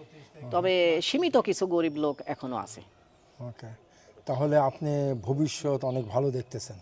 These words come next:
Speaker 1: হ্যাঁ।
Speaker 2: এখানে কি অনেক গ্রামের অনেক, আপনি জানেন যে বিদেশে থাকে, বিদেশ থেকে এখানে, এখানে তারা এসে বা-,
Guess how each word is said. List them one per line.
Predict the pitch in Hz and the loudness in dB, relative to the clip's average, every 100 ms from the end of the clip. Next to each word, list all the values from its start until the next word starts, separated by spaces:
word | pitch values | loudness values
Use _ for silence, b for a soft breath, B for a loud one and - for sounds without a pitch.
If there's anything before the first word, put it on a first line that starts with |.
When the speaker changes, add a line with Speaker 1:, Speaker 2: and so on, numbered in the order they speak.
| - | -20
Speaker 1:
হ্যাঁ। | - 107 82 - | -12 -10 -10 -2
Speaker 2:
এখানে | 170 196 214 208 | 0 0 0 0
কি | 196 | 0
অনেক | 196 190 196 185 - - B B B - | 0 2 0 -2 -6 -20 B B B -4
গ্রামের | 139 156 170 170 | 0 2 2 4
অনেক, | 160 160 139 | 2 0 0
আপনি | 151 135 156 | -2 -2 0
জানেন | 151 156 143 | 0 0 -2
যে | 127 | -4
বিদেশে | 120 143 143 127 147 | -2 -2 -2 -2 -4
থাকে, | 143 131 139 | -4 -4 -4
বিদেশ | 123 131 127 - | -4 -4 -4 -4
থেকে | 131 135 123 | -6 -4 -4
এখানে, | 123 127 123 123 117 107 b b b b b b - - - | -4 -6 -6 -8 -10 -14 b b b b b b -20 -20 -14
এখানে | 113 - 127 120 120 113 117 113 | -10 -6 -4 -4 -6 -8 -10 -10
তারা | 117 113 110 113 | -6 -4 -4 -6
এসে | 123 120 - 127 120 110 | -6 -6 -6 -6 -6 -8
বা-, | 110 | -10